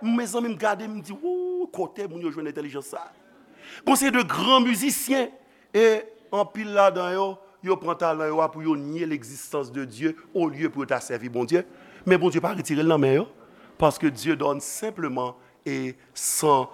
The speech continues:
reproche. Gen moun ki ba ou, lè l ba ou, l'a rappelé ou qu'on pas mérité, non mais l ba ou quand même. Bon Dieu pas fait ça. T'es un grand goût après un, et un cyclone qui dépasse en Haïti. Et puis là, ça a dit, Valier,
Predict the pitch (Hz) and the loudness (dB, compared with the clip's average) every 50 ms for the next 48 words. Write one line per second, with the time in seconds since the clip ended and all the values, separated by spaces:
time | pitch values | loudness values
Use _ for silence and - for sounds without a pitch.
0 | - - - - 123 131 120 - - - 208 - - - - - - - 131 175 | -14 -18 -6 0 0 0 0 0 -6 -8 -8 -8 -8 -12 -16 -16 -12 0 2 2
1 | 175 170 160 156 160 151 156 156 151 170 208 214 - - - - - _ _ _ | 2 2 0 -2 4 6 8 8 8 6 4 0 -2 -8 -16 -20 -20 _ _ _
2 | _ _ _ _ _ _ _ _ _ - - _ _ 160 180 185 170 175 180 175 | _ _ _ _ _ _ _ _ _ -20 -20 _ _ 4 4 6 6 6 6 6
3 | 165 170 175 180 180 175 180 - - - - 160 170 170 170 - 196 196 185 175 | 6 6 6 4 4 4 0 -8 -16 -12 0 2 2 2 4 4 6 6 6 6
4 | - 170 185 208 202 185 165 156 143 - 180 160 165 170 170 165 170 175 208 220 | 4 0 0 0 2 2 0 -2 0 0 0 2 4 4 4 4 4 0 0 -2
5 | - 156 147 160 190 196 170 151 160 160 147 127 120 139 156 175 156 101 - - | -4 -4 -4 -2 -2 -2 2 6 6 6 6 4 0 -4 -4 -4 -6 -10 -14 -20
6 | - - - - - - - - - - - - - - - - - - 180 175 | -20 -20 -20 -20 -20 -20 -20 -20 -20 -20 -20 -20 -20 -20 -20 -18 2 2 4 6
7 | 185 175 170 151 156 147 - 180 180 - - - _ _ _ _ - - - _ | 8 6 6 4 4 0 -4 -4 -4 -6 -10 -20 _ _ _ _ -20 -20 -20 _
8 | _ - _ _ _ - 208 202 180 202 202 196 180 156 190 214 208 202 180 160 | _ -20 _ _ _ 4 4 4 6 4 4 4 2 0 0 2 4 4 4 2
9 | 190 220 214 190 - - _ _ _ _ 170 175 180 180 180 180 180 180 175 175 | -2 -4 -4 -4 -6 -12 _ _ _ _ 2 2 2 2 0 0 2 2 2 2
10 | 175 170 165 160 156 143 - - - - _ _ 170 170 170 170 165 165 160 147 | 2 2 2 2 0 -2 -6 -12 -20 -20 _ _ 2 2 4 4 4 4 2 0
11 | - - 196 175 - 165 170 165 160 165 165 170 165 165 156 151 156 156 156 160 | -2 -6 -8 -6 2 4 4 4 4 2 2 4 4 4 4 2 2 2 2 2
12 | 160 - 175 202 190 - - - - - - _ - - - - - _ _ - | 0 -2 -6 -6 -8 -8 -14 -20 -20 -20 -20 _ -20 -20 -20 -20 -20 _ _ -4
13 | 175 170 190 196 202 196 202 180 170 156 175 170 185 175 170 170 175 185 185 170 | 0 2 4 4 4 4 4 4 4 4 2 2 4 4 4 4 4 2 2 2